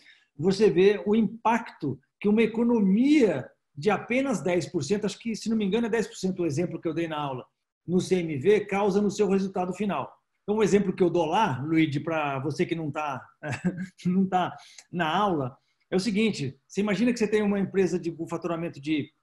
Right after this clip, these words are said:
de, de, de cem mil reais, por exemplo, o seu C M V é trinta mil, é trinta por cento. Você tem uma média de trinta por cento e fatura cem mil reais. Vamos supor, é uma média, vai, de um faturamento de um restaurante normal. É,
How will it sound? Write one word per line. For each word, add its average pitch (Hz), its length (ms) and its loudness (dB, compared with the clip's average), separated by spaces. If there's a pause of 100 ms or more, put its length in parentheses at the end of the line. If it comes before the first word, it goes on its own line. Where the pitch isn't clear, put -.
(420)
de, 151 440 -4
de, 135 720 -4
de 139 380 -6
cem 214 260 0
mil 220 100 4
reais, 165 380 2
por 151 120 -6
exemplo, 131 260 -6
o - 20 -8
seu 196 160 -2
C 202 140 0
M 190 140 2
V 196 360 2 (280)
é 196 160 -4
trinta 220 400 2
mil, 214 160 2
é 170 440 0
trinta 214 240 0
por 202 160 -4
cento. 139 380 -6
Você - 100 -14
tem 247 120 -6
uma 233 60 -2
média 208 220 -2
de 175 100 -12
trinta 202 320 -6
por 202 140 -8
cento 262 360 -4
e 233 40 -8
fatura 220 380 -4
cem 214 180 -2
mil 214 120 -2
reais. 165 400 -4 (120)
Vamos 214 160 -8
supor, - 180 -8
é 269 40 -6
uma 302 120 -2
média, 208 300 0
vai, 165 120 -2
de 170 60 -4
um 165 40 -4
faturamento 160 480 -6
de 160 60 -10
um 156 40 -8
restaurante 156 380 -10
normal. 151 260 -10 (800)
É, 151 800 -4